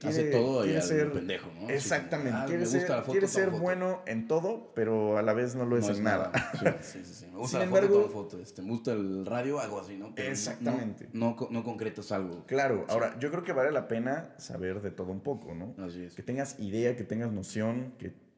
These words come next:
Speaker 2: que tengas un panorama amplio, pero que seas especialista en algo. O sea,
Speaker 1: Sí,
Speaker 2: que,
Speaker 1: claro.
Speaker 2: que en el momento que te preguntas tú quién eres, ah, bueno, que puedo decir, "Güey, soy fotógrafo"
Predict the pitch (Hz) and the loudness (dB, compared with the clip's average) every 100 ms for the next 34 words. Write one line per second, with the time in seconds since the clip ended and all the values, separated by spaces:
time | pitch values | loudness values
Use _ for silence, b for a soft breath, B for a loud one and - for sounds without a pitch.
0 | _ _ 110 - 131 139 151 147 131 117 | _ _ -6 -2 -2 -2 -2 0 0 0
1 | 117 117 113 110 135 - B B _ 165 | 0 0 0 -2 -4 -6 B B _ 4
2 | 175 170 - - 113 127 127 120 - 98 | 6 4 0 -4 0 0 -2 -6 -8 -4
3 | 101 117 123 92 90 - - - _ - | -4 -4 -6 -8 -10 -10 -14 -20 _ -12
4 | 98 92 95 90 B B - _ _ - | -10 -4 -4 -4 B B -20 _ _ -4
5 | 113 117 127 131 147 170 151 117 113 127 | -2 0 0 0 0 -2 -4 -2 -2 -2
6 | 135 131 - 131 127 120 117 120 170 - | -2 -2 -4 -6 -4 -2 0 0 -2 -4
7 | 107 110 104 98 110 107 110 104 107 104 | -4 -2 -4 -4 -2 -2 -2 -4 -4 -6
8 | 101 - 113 156 143 110 - | -8 -12 -6 0 2 0 -6